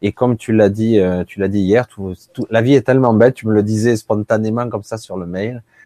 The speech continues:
Tu me disais parce qu'en fait, ça a l'air de se dérouler normalement. Moi, j'avoue que j'ai, j'ai, alors si, si toi t'as pas peur, j'ai peur pour toi.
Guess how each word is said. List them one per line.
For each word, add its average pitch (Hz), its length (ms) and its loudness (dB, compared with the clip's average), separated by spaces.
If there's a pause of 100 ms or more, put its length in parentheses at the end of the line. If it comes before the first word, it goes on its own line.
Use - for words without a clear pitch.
(160)
Tu 98 60 -8
me 90 40 -4
disais 107 160 -2
parce 104 200 -4
qu'en 90 180 -2
fait, 123 340 0 (640)
ça 107 160 0
a 107 60 4
l'air 123 240 4
de 104 480 2 (200)
se - 200 0
dérouler 127 480 4
normalement. 113 880 -2 (680)
Moi, 127 100 0
j'avoue 156 300 6
que 160 120 2
j'ai, 131 280 2 (320)
j'ai, 120 420 0 (260)
alors 120 180 -2
si, 123 260 -8
si - 220 -10
toi 185 180 2
t'as 165 140 2
pas 127 180 0
peur, 160 280 2
j'ai 127 140 -6
peur 143 260 -2
pour - 200 -16
toi. 92 220 -16